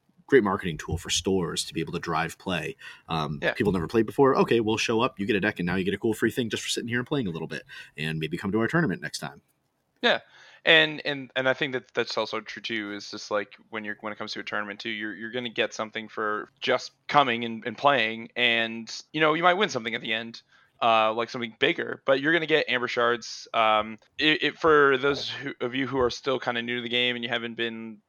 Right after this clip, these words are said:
Speaker 2: uh, well, register your decks, I would say, first off, go register your decks, um, uh, which you can do from there, the Keyforge app on
Speaker 1: Mm-hmm.
Speaker 2: I O S or the Google Play Store. But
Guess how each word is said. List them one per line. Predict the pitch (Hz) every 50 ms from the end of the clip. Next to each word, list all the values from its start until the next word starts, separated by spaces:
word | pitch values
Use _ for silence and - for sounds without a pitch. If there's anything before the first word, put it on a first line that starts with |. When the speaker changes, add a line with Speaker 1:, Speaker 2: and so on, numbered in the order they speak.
| _ _ _
Speaker 2:
uh, | - 120 107 98 - 113 107 110
well, | - 113 104 95 - -
register | 123 120 113 - - - 110
your | 107 107 104
decks, | 110 113 110 - - - - -
I | 110 110
would | 107 110
say, | - - 107 107
first | 107 - 117 117 - -
off, | 113 107 - - -
go | 135
register | 131 123 120 110 113 - - 113
your | 104 107
decks, | 113 123 117 117 - - - _ _ - - - - - - _ _ _ -
um, | 123 117 117 113 113 110 107 110 113 113 _ _ _ _ _ _ _
uh, | - 110 107
which | 107 117 113
you | 117 113
can | 113 110
do | 117 120 110
from | - 123 110 110
there, | 107 104 98 101 101 95 - -
the | 113
Keyforge | - - 127 - 113 110 - 110
app | 104 104 - -
on | - 110 110 107 156
Speaker 1:
Mm-hmm. | - -
Speaker 2:
I | 117 113
O | 110 110
S | 110 - -
or | 107 104 101 101 104 - -
the | 110
Google | - 113 113 107
Play | 104 - 117 113
Store. | - - 110 92 95 - - _
But | - 135 139 131 -